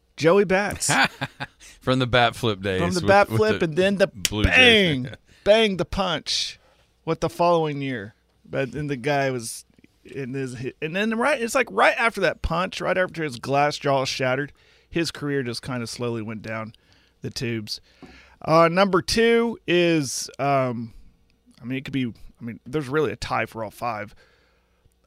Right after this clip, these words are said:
Speaker 1: Johnny Football, Johnny Manziel.
Speaker 2: I would have never thought about it.
Speaker 1: Never a fan of this guy. Again, a lot of this stuff you don't even have to explain why, but his demeanor,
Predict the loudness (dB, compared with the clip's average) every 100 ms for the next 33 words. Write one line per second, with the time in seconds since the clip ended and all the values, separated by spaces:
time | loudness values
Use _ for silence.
0 | _ _ -2 2 2 2 6 6 6 2
1 | 2 -2 -8 -20 _ _ -4 -2 0 -2
2 | -2 0 2 2 2 -4 -12 -20 _ _
3 | _ -20 -20 _ _ _ _ _ _ _
4 | _ _ _ _ -10 -6 -6 -6 -8 -10
5 | -6 -2 4 6 8 6 6 0 0 0
6 | 0 -2 -4 -2 0 0 -2 -8 _ _
7 | _ _ _ _ -4 0 0 2 6 6
8 | 6 2 2 0 0 2 4 4 2 0
9 | 0 0 -2 -4 -6 -6 -4 -4 -4 -6
10 | -10 -4 0 0 -2 _ _ _ -6 -6
11 | -4 -4 -4 -2 0 2 0